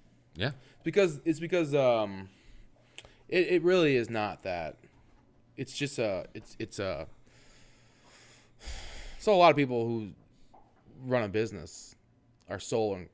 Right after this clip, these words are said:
Speaker 2: encompassed in it, like, so in, in the business that it's just, they can't even fathom wasting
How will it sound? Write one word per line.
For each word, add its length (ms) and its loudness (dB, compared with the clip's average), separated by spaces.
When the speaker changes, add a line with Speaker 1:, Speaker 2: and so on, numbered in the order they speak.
Speaker 2:
encompassed 760 -10
in 100 -10
it, 160 -12
like, 160 -14
so 300 -4
in, 180 -12
in 260 -8
the 80 -8
business 600 -10
that 120 -8
it's 80 -16
just, 260 -14
they 100 -6
can't 260 -6
even 180 -6
fathom 500 -2
wasting 480 -10